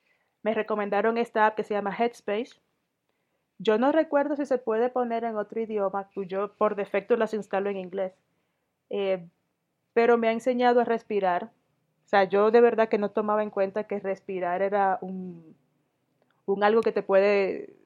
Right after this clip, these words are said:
quitar un poco la ansiedad y que te puede devolver a, a tu centro, si se quiere. Yo estoy usando la versión de prueba. No, mentira, la gratis, que tiene contenido limitado, pero de momento a mí eso me ayuda.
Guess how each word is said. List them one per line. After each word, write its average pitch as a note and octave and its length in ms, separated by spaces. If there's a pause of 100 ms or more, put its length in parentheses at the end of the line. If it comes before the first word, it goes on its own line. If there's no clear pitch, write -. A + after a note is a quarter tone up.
(160)
quitar G3 340
un G#3+ 80
poco G#3 260
la G3+ 80
ansiedad G3 480
y G3+ 60
que G3 100
te F3+ 120
puede F#3 260
devolver F#3+ 420
a, F3+ 420
a F#3 200
tu F#3+ 80
centro, B3+ 500
si G3+ 100
se F#3+ 200
quiere. B3 340 (960)
Yo G#3+ 80
estoy G#3 240
usando A#3+ 260
la A3+ 120
versión G#3 320
de G3+ 80
prueba. A#3+ 420 (1120)
No, G3 180
mentira, F#3+ 440
la F#3 80
gratis, B3 520 (520)
que A3 100
tiene C4 560
contenido B3 480
limitado, C4 560
pero A3+ 300
de G3+ 180
momento G#3+ 560
a G#3+ 80
mí G#3 240
eso G3+ 180
me G3 100
ayuda. A#3+ 380